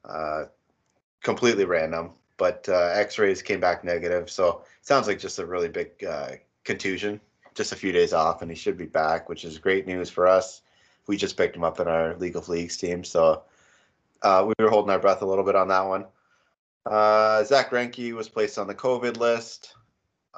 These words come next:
Um, George Springer and Corey Kluber are back from the I L, so,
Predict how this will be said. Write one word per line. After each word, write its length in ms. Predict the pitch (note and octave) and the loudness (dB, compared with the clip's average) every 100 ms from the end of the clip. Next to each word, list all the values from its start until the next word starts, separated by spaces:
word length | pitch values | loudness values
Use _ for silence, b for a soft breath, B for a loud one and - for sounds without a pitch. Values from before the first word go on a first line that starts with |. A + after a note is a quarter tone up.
| - | -14
Um, 720 | - F#2 F2+ F2+ F2+ F2+ F2 _ _ _ _ - | -8 -6 -6 -6 -6 -8 -16 _ _ _ _ 0
George 280 | G#2 F#2+ | 2 2
Springer 340 | - A#2+ A2+ A2 G2 | 0 -4 0 0 0
and 360 | F#2 F2+ F2+ | -4 -4 -6
Corey 220 | - F2+ | -2 -2
Kluber 580 | F2 A2 G#2 G#2 G2+ F#2 b b b b b | -2 -2 2 6 4 2 b b b b b
are 320 | - F#2 F2+ F2 | 0 4 4 6
back 280 | F#2+ F#2 - | 4 2 -4
from 100 | F#2 | -6
the 140 | F2 | 0
I 160 | F2 F2 | 2 2
L, 280 | E2+ D#2+ - | 2 0 -4
so, 400 | - F2 E2 | -4 -2 -2